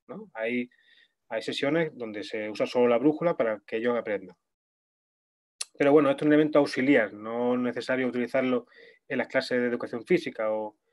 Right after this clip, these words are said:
cualquier cosa, ¿vale? Mm, mm, como vamos a usar un medio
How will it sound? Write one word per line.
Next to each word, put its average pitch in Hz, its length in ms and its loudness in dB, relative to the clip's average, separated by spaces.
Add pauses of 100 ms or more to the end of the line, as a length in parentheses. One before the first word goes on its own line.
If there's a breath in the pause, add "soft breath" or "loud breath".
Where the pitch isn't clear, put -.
(240)
cualquier 117 400 -6
cosa, - 260 -8 (160)
¿vale? 147 320 -10 (240)
Mm, 104 460 -18 (300)
mm, 113 260 -14
como 113 160 -6
vamos 120 180 0
a 135 40 -2
usar 131 260 4
un 131 160 -4
medio 135 420 2